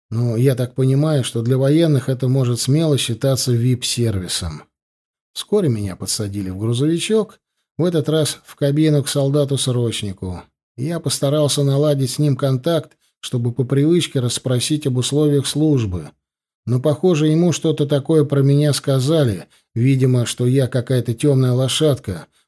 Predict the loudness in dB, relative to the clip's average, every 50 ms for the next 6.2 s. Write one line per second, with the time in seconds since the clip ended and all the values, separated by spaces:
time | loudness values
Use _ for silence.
0 | _ _ -10 -8 -4 -4 -4 -2 0 -2 -2 -2 -2 -4 -6 -4 -2 -2 -2 -2
1 | -2 -2 0 2 2 2 2 2 2 2 0 0 -2 -2 -2 0 2 2 2 2
2 | 2 0 2 0 0 -2 -2 -2 -2 -2 -2 -2 -4 -6 -8 -8 -8 -12 -14 _
3 | _ _ _ _ _ _ -2 -2 0 -2 -2 -6 -6 -8 -8 -8 -8 -4 0 2
4 | 2 2 2 0 -2 -2 -2 0 2 2 4 4 2 2 0 -2 -4 -4 -4 -4
5 | -2 -2 -2 -2 -2 0 0 0 2 2 2 2 0 0 2 2 2 0 0 -4
6 | -8 -14 _